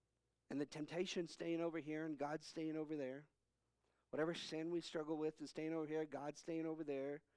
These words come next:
And there's, there's this wrestle of us going back and forth. I want us to understand that our temptation has not moved and God has not moved. It is us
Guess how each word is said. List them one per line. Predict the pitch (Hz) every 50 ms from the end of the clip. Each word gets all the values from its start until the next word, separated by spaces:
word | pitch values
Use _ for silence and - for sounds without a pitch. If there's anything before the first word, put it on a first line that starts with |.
| _ - - - - - - - -
And | - 151 156 156
there's, | 151 147 135 - - - _ -
there's | 139 151 160 165 147 139 135
this | 147 139 - - -
wrestle | 127 123 139 151 165 190 196 - - 170 139 131 139 -
of | 156 151 139
us | 143 139 - - -
going | 170 160 151 143 131 -
back | - 139 147 151 - - -
and | 156 139 127 - - -
forth. | 151 143 131 120 - - - - - _ - - _ _ _ - - - - - - - - -
I | - 165
want | 165 160 180 196 220
us | 214 185 -
to | - 196 160
understand | 175 180 180 170 165 - - - - 185 175 165 165 151 139
that | 160 156 147 - _
our | 151 165 180
temptation | - - 202 160 156 - - - 190 202 208 - - 226 214
has | 196 180 180 170 151 160
not | 160 165 175 - -
moved | 165 170 180 180 185 220 208 185 - - - - - -
and | - 170 170 151 135 -
God | - 180 185 208 214 208 202
has | 180 170 180 180 175 151 151
not | 165 165 160 147 131
moved. | 156 165 160 160 156 147 - - -
It | - 190 185
is | 175 170 160 151 - - -
us | 180 208 214 185 139 - - - - - -